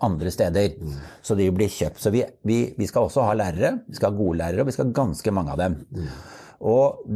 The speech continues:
Speaker 1: det er en utfordring i dette bildet. Så, så for at vi skal kunne snu oss raskt nok,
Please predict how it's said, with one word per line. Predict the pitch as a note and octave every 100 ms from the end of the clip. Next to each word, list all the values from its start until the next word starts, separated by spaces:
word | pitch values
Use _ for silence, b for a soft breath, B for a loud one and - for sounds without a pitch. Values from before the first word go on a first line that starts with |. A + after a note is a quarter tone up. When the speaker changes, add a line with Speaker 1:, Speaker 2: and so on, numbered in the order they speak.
| - _ F#2
Speaker 1:
det | B2
er | D#3 A2
en | A2
utfordring | E2+ F#2 F2+ G2+
i |
dette | G#2 G2
bildet. | F#2 D#2 F#2+ F#2 B B B
Så, | B2 A#2 - -
så | C3 A2 -
for | - B2+ B2+
at | B2
vi | G2 F2+ F2+
skal | G2 - -
kunne | C3 A2+
snu | A#2 F#2+
oss | A2 A#2+ - -
raskt | A2 G#2+ G#2+ - - -
nok, | F3 G#3 -